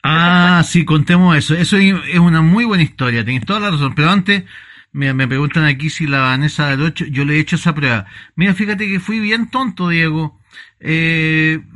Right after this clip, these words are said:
Speaker 1: fuimos con la Vanessa Arocha a grabar un capítulo para, de hecho está en el canal de ella, lo pueden ver. Visitamos el cementerio general de noche y te reconozco que no se me ocurrió en ese momento, yo creo que por la presión de la grabación, de que teníamos el tiempo en contra,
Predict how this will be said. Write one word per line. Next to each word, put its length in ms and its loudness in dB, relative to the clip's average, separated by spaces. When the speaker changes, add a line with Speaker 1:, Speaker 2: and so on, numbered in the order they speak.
Speaker 1:
fuimos 280 0
con 160 -4
la 80 -2
Vanessa 480 0
Arocha 380 -2
a 20 -2
grabar 340 0
un 140 0
capítulo 560 -4
para, 240 -4
de 120 -2
hecho 200 -4
está 160 -6
en 80 0
el 100 0
canal 300 0
de 140 0
ella, 280 -4
lo 120 -10
pueden 300 0
ver. 260 0
Visitamos 520 0
el 60 0
cementerio 460 -2
general 420 -2
de 100 -2
noche 340 0
y 60 0
te 100 0
reconozco 520 0
que 100 -4
no 140 0
se 160 0
me 120 4
ocurrió 560 0
en 80 0
ese 200 0
momento, 500 -2
yo 140 -2
creo 160 0
que 100 -4
por 120 -2
la 100 0
presión 380 0
de 80 0
la 60 0
grabación, 760 -2
de 80 -2
que 80 -2
teníamos 300 -4
el 60 -8
tiempo 200 -2
en 100 -4
contra, 360 -2